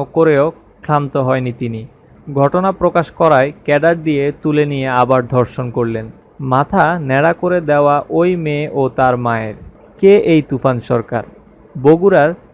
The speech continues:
এত ভয়ঙ্কর নাম তুফান সরকার। ক্ষমতার বলয়ে তাদের পরিবারের বলে টু শব্দ করার জো নেই তাদের বিরুদ্ধে। বড় ভাই বগুড়ার শহর যুবলীগের যুগ্ম সাধারণ সম্পাদক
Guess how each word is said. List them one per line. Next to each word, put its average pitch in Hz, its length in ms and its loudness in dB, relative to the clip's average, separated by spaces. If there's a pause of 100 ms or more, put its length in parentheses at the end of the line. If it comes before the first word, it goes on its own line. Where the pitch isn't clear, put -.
(140)
এত 160 220 2
ভয়ঙ্কর 175 540 -2
নাম 165 240 -2
তুফান 131 360 -2
সরকার। 117 420 -6 (280)
ক্ষমতার 180 520 0
বলয়ে 165 440 2
তাদের 139 340 0
পরিবারের 170 640 2
বলে 143 320 0 (320)
টু 175 160 2
শব্দ 180 420 0
করার 151 400 2 (220)
জো 160 240 6
নেই 151 280 -2
তাদের 127 360 0
বিরুদ্ধে। 117 460 -4 (460)
বড় 147 260 4
ভাই 180 300 2
বগুড়ার 151 500 2
শহর 160 380 -2 (100)
যুবলীগের 151 680 -2
যুগ্ম 147 340 -2
সাধারণ 147 420 -2
সম্পাদক 135 560 -2